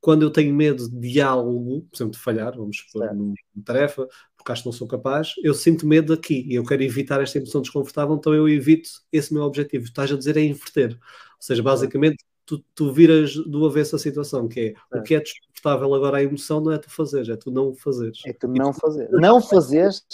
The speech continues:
Speaker 2: é que dá muito medo do que é que, se eu não fizer, o que é que vai acontecer?
Speaker 1: Isso.
Speaker 2: Eu, eu acho que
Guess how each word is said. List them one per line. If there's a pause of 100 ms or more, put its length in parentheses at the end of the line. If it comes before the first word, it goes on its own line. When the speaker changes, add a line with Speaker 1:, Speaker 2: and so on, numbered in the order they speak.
(180)
Speaker 2:
é
que
dá
muito
medo (120)
do
que
é
que, (180)
se
eu
não
fizer,
o
que
é
que
vai
acontecer? (380)
Speaker 1:
Isso.
Speaker 2:
Eu, (180)
eu
acho
que